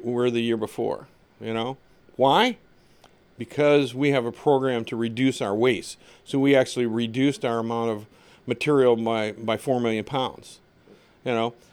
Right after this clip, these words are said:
um, a great opportunity happens through recycling. Um, but, uh, how you use that material and, and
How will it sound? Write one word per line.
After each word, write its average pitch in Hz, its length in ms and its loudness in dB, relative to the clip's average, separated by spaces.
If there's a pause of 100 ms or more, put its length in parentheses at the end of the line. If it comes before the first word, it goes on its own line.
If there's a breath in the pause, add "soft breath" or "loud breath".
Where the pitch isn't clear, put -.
(200 soft breath)
um, 110 500 -6 (560)
a 120 140 -8
great 170 480 4
opportunity 147 800 2
happens 123 640 -4 (340)
through 143 380 2
recycling. 117 580 -2 (640 soft breath)
Um, 113 480 -4 (140)
but, 113 460 0
uh, 120 240 4
how 131 100 0
you 135 180 4
use 143 300 6
that 151 160 4
material 143 540 2
and, 123 260 -4
and 123 220 -6